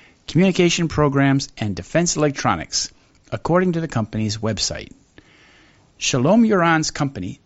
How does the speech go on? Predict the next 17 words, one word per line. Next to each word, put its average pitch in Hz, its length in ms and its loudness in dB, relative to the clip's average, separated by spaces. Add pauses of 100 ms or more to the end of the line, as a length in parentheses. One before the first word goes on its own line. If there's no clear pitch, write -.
Bedek 175 640 -2
Aviation 143 600 0
Group, 110 400 -6 (440)
reportedly 214 560 0
converted 160 540 -2
its 117 140 -8
first - 520 -4
Boeing 175 320 0
seven 165 360 -4
six - 240 -4
seven 123 400 -6 (1040)
from 139 200 -2
a 127 60 2
passenger 196 640 0
to 190 140 -8
cargo 170 400 0
jet 110 360 -4